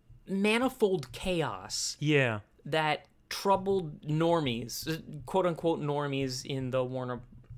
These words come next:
Speaker 1: in, in the, in the, um, in the parking
Speaker 2: And
Speaker 1: lot
Speaker 2: there were
Speaker 1: area.
Speaker 2: three of them, so it was relentless.
Speaker 1: It was both relentless, and it didn't require a straight man to continue the scene, which I think
Speaker 2: Mm.
Speaker 1: is actually a weakness.
Speaker 2: Yeah.
Speaker 1: Every time we're dealing with Freakazoid, we're dealing with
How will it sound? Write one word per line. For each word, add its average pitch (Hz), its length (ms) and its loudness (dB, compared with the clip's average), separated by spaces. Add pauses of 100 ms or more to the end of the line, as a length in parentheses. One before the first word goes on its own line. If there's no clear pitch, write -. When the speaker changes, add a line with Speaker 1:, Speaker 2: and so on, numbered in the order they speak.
(540)
Speaker 1:
in, 143 140 -4
in 139 160 -2
the, 127 320 -2
in 131 120 -6
the, 127 80 -2
um, 117 440 -6
in 135 120 -2
the 123 80 0
parking 131 380 2
Speaker 2:
And 208 120 4
Speaker 1:
lot 214 80 6
Speaker 2:
there - 60 4
were 185 80 6
Speaker 1:
area. - 80 -2
Speaker 2:
three 277 180 6
of 147 80 8
them, 120 140 2
so 160 160 2
it 147 80 -2
was 135 160 -2
relentless. 127 720 0 (760)
Speaker 1:
It 175 80 2
was 202 120 6
both 240 240 6
relentless, 202 520 2 (160)
and 277 220 -4
it 220 140 -6
didn't 226 300 -2
require 190 480 0
a 196 60 -2
straight 233 380 0
man 143 260 -2
to 175 100 -4
continue 151 440 -2
the 139 100 -2
scene, 180 360 0
which 127 160 0
I 120 80 0
think 104 220 -2
Speaker 2:
Mm. - 60 -4
Speaker 1:
is 170 100 -6
actually 180 480 -2
a 208 60 4
weakness. 220 720 -4
Speaker 2:
Yeah. 127 220 4 (500)
Speaker 1:
Every 247 380 0
time 240 220 0
we're 233 80 2
dealing 220 280 0
with 170 140 -6
Freakazoid, 151 460 -2
we're 170 120 -2
dealing 202 380 0
with 185 220 -2